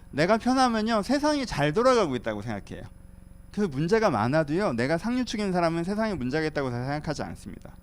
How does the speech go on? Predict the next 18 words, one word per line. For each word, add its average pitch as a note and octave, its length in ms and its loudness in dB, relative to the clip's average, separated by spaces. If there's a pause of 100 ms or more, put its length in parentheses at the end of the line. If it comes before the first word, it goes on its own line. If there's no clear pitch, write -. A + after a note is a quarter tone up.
(280)
"왜? F#3 220 2
뭐가 D3+ 260 2
그렇게 E3+ 220 -2
문제라는 C3 500 0
거야?" D3+ 160 2
라고 A#2+ 120 0
생각해야 A#2 400 -6
되죠. - 200 -14 (1080)
근데 A3+ 220 6
내가 E3+ 420 8
문제가, F#3 440 4
내가 F#3 360 6
안 E3 160 6
좋으면요, G#3+ 440 4
세상이 D#4 340 4
다 D4 200 4
문제라고 F#3 380 4
생각해요. B2 440 -4